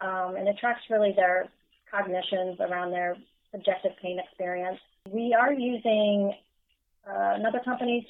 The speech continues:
to track some outcomes during treatment and also outside of treatment. I'm not super familiar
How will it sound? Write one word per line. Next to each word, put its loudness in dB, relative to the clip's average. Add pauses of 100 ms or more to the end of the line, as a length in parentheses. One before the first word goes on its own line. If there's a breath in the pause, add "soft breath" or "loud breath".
to -2
track -6
some -6
outcomes 0 (140)
during 2
treatment -2
and 0
also 0
outside -2
of -8
treatment. -2 (240)
I'm -14
not -12
super 0
familiar -2